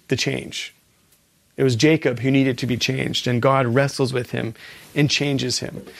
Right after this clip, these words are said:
And the result is that Jacob is, yes, wounded, but he is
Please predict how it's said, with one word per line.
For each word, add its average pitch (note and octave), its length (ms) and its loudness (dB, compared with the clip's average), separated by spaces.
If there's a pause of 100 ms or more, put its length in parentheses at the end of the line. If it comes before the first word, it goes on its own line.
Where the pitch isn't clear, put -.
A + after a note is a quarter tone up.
(300)
And D#3 100 4
the E3 60 8
result A3+ 340 6
is D#3 220 6
that D3 200 2
Jacob E3 440 4
is, C3 200 -2
yes, E3+ 280 2
wounded, D#3+ 920 6
but C3 300 -2
he C#3+ 300 0
is B2+ 580 -2